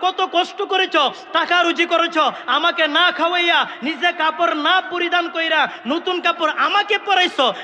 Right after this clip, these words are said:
বাবা গো, আজকে হাসরের ময়দানে আমি বড় এতিম, আমার কেউ নাই, বাবা আমাকে একটু সাহায্য করুন।" ওই হাসরের ময়দানে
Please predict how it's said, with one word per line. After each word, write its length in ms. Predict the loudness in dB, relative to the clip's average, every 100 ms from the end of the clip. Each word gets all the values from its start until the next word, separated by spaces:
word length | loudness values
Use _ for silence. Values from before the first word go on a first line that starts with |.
| 0
বাবা 260 | 4 4
গো, 80 | 4
আজকে 260 | 2 2 0
হাসরের 520 | 2 0 0 -2 2
ময়দানে 460 | 2 2 2 2 0 -2
আমি 220 | 0 0
বড় 300 | 2 2 4
এতিম, 460 | 4 2 0 0 -4 -8 -4
আমার 240 | 0 0
কেউ 360 | 0 2 2 2
নাই, 260 | 0 0 -2 -4 0
বাবা 220 | 2 2
আমাকে 260 | 2 0
একটু 220 | -2 -4 -2
সাহায্য 420 | 2 0 0 0
করুন।" 320 | 2 2 0 -10 -16
ওই 140 | -12 -12
হাসরের 440 | -12 -14 -12 -10
ময়দানে 420 | -10 -10 -10 -12